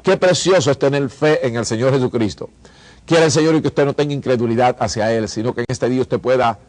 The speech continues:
saber y conocer de que Él vive y Él reina y Él es el Señor de su vida. El segundo grupo que fue incrédulo a,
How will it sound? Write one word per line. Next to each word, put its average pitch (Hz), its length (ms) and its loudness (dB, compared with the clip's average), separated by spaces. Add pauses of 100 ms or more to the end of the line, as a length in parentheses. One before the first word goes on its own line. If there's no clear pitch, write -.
(500)
saber 120 580 2
y 101 100 -4
conocer 104 640 -2
de 95 160 -6
que 101 280 -2
Él 123 140 2
vive 107 360 0
y 113 80 0
Él 120 180 0
reina 101 400 0
y 104 60 -6
Él 110 120 -2
es 110 80 0
el 107 100 -2
Señor 104 340 -6
de 104 80 -4
su 92 160 -10
vida. 87 320 -6 (640)
El 180 100 2
segundo 233 380 2
grupo 202 500 -2
que 160 120 0
fue 196 160 2
incrédulo 185 1000 2
a, 123 320 4